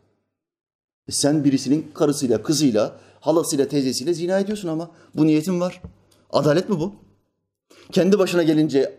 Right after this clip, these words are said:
izin, izin vermem ama başkasının karısıyla, kızıyla olunca ben yapabilirim, meşru diyorsun.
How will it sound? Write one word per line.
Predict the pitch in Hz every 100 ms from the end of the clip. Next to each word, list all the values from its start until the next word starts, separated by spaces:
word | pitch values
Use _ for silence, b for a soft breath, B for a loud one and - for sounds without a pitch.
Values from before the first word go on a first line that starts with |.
| - -
izin, | 147 156 151
izin | 165 165
vermem | 156 180 247 - b b -
ama | 151 135
başkasının | 143 180 170 214 208
karısıyla, | 175 147 147 143
kızıyla | 131 135
olunca | 135 - - 147 196 139 202 - _ _ _
ben | 123
yapabilirim, | 131 151 185 190 117
meşru | 123 - 165 - b b -
diyorsun. | 120 107 95